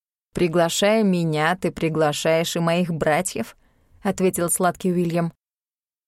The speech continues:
"Нет, это неправильно!" — закричала расстроенная Дженнис. Рассказывает Саншайн. Ангелы ада начали хватать копии альбома Cosmic Blues.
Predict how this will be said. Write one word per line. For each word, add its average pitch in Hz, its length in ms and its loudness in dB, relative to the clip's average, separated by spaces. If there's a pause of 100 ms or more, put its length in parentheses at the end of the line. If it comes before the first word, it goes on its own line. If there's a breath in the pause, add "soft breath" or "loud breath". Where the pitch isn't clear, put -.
"Нет, 285 320 4
это 247 160 2
неправильно!" — 277 800 2 (360 soft breath)
закричала 185 600 0
расстроенная 180 640 2
Дженнис. 180 500 2 (460)
Рассказывает 277 560 2
Саншайн. 143 680 -2 (500)
Ангелы 208 480 4
ада 214 440 0 (380 soft breath)
начали 269 320 2
хватать 240 440 2
копии 254 360 2
альбома 247 480 4
Cosmic 180 480 0
Blues. 190 500 -2